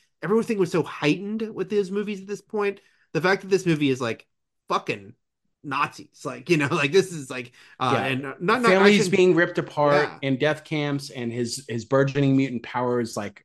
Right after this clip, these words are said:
Speaker 2: uh, bending the gate, and he's screaming like the kid's in anguish, and it's, like,
Speaker 1: Mm-hmm.
Speaker 2: really, really powerful. And this is how the movie starts.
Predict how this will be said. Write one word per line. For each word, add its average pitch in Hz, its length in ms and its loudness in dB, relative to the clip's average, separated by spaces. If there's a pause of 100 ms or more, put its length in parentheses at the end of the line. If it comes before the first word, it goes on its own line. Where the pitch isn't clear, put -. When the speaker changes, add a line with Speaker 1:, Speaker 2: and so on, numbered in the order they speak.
(140)
Speaker 2:
uh, 101 60 -8
bending 110 440 -6
the 104 200 -12
gate, 160 440 2
and 113 120 -4
he's 107 260 -8 (280)
screaming 220 800 2
like 123 200 -4
the 107 60 -12
kid's 123 340 -6
in 113 100 -4
anguish, 160 600 2
and 113 100 -6
it's, 101 120 -8
like, 104 140 -6
Speaker 1:
Mm-hmm. 123 200 -8
Speaker 2:
really, 165 280 4
really 135 240 2
powerful. 117 720 -4 (520)
And 135 120 2
this 160 120 4
is 190 60 0
how 170 80 4
the 160 80 4
movie 131 240 2
starts. - 600 -10